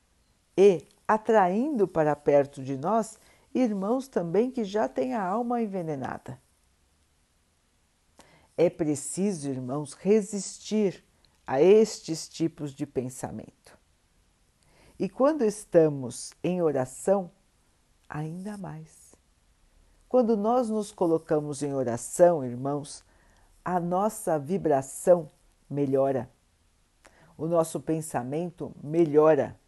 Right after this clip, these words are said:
E nós vamos atingir sintonia com irmãos mais evoluídos. Assim, a nossa responsabilidade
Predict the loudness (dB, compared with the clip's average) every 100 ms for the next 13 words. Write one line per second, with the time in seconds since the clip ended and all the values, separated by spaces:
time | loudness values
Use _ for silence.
0 | _ _ _ _ _ _ -4 -2 0 2
1 | 0 2 4 4 2 -2 -2 -4 -10 -8
2 | -4 -4 -6 -8 -8 -2 -2 0 -2 2
3 | 2 2 -4 _ _ _ _ -2 0 0
4 | 0 0 0 0 -4 -4 -4 -2 -2 -4
5 | -2 -2 -4 -8 -16 -20 -20 -20 _ _
6 | _ _ _ _ _ -2 -2 -6 -8 -4
7 | -4 -2 -4 -4 -6 -2 0 0 -4 -16
8 | 2 2 2 -4 -6 -2 -2 -2 -4 0
9 | 4 4 2 -4 -10